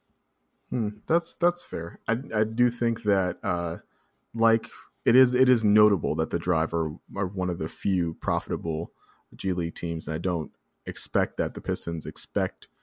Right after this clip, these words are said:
whatever, uh, G League affiliate that ends up being in downtown Detroit is going to be profitable. But I don't know. I don't know. There's, there's a lot of stuff. There's a lot more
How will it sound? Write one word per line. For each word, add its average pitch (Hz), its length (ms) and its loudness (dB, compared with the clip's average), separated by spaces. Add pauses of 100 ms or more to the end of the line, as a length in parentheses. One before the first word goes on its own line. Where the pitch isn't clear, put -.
(320)
whatever, 90 560 0
uh, 80 300 -2 (640)
G 101 140 0
League 92 180 0
affiliate 85 340 0
that 85 240 -2 (200)
ends 92 180 -2
up 90 160 -4
being 85 160 -4
in 82 100 -4
downtown 82 320 -6
Detroit 80 400 -4 (140)
is 95 100 -10
going 82 240 -4
to 69 80 -8
be 87 160 -4
profitable. 165 640 -2 (380)
But 123 160 2
I 120 100 4
don't 208 140 4
know. 151 200 4
I 82 100 2
don't 143 120 2
know. 110 120 2
There's, 131 500 2
there's 127 220 2
a 156 60 6
lot 120 240 4
of 127 100 2
stuff. - 640 -2 (840)
There's 113 280 4
a 113 60 4
lot 113 340 4
more 127 600 2